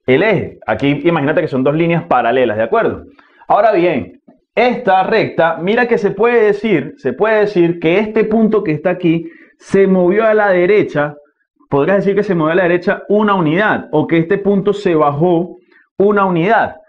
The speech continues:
Cuando hablábamos de lo que eran las funciones, las traslaciones de funciones, los movimientos horizontales y verticales, yo te mencioné a ti, si tú agarras a la función y le sumas un número, se mueve a la izquierda, pero si le restas un número,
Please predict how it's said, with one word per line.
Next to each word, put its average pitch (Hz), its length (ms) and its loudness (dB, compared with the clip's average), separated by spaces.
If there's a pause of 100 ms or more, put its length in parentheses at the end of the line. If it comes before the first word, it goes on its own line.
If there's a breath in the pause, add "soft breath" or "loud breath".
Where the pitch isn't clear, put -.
(220 soft breath)
Cuando 190 260 2
hablábamos 247 680 2
de 196 240 4
lo 175 200 0
que 190 100 2
eran 247 240 2
las 208 260 0
funciones, 202 800 0
las 151 220 0
traslaciones 165 560 0
de 220 80 2
funciones, 165 480 0
los 151 100 2
movimientos 143 380 0
horizontales 185 440 0
y 190 40 4
verticales, 175 640 0 (400 soft breath)
yo 196 120 2
te 233 100 0
mencioné 185 360 0
a 185 100 -2
ti, 202 300 0 (260 loud breath)
si 160 140 -2
tú 220 80 4
agarras 254 240 0
a 269 80 2
la 226 140 2
función 170 680 -2
y 180 120 2
le 180 180 2
sumas 233 760 0
un 233 300 2
número, 143 540 0 (280 loud breath)
se 170 280 -2
mueve 208 520 2
a 160 160 2
la 143 140 2
izquierda, 131 680 -2
pero 143 180 0
si 147 220 0
le 139 140 4
restas 202 760 -2
un 214 300 0
número, 139 500 0